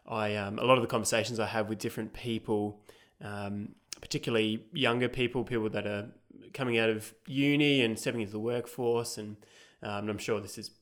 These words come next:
goes beyond as well, but is, yeah, is, is seeing and, and hearing how their lives are shaped, um, not just by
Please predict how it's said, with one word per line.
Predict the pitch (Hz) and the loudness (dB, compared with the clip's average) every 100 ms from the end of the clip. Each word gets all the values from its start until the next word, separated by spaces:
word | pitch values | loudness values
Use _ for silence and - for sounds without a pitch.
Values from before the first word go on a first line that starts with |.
| - | -14
goes | - 107 | -12 -10
beyond | 113 110 | -8 -8
as | 110 | -10
well, | 113 110 113 | -4 0 2
but | 110 110 - - - _ _ | 0 -4 -8 -20 -20 _ _
is, | 117 113 107 107 - - - _ _ _ _ | -6 -4 -2 -2 -4 -4 -8 _ _ _ _
yeah, | 151 202 | 4 8
is, | 151 131 135 - | 8 6 2 -2
is | - 135 131 | -2 -6 -2
seeing | - 135 143 135 | 4 6 6 6
and, | 120 113 | 4 0
and | 123 113 | -4 -6
hearing | 110 123 123 117 | -4 -2 0 -2
how | 110 113 | -2 0
their | 113 | 2
lives | 110 107 110 113 | 2 4 2 2
are | |
shaped, | 107 - - 107 110 - - - - | -4 -6 -6 -6 -6 -10 -12 -14 -14
um, | 104 107 107 - - - | -10 -8 -10 -14 -20 -4
not | 123 135 | 2 4
just | 135 - | 2 -2
by | 117 104 104 101 | 2 4 4 0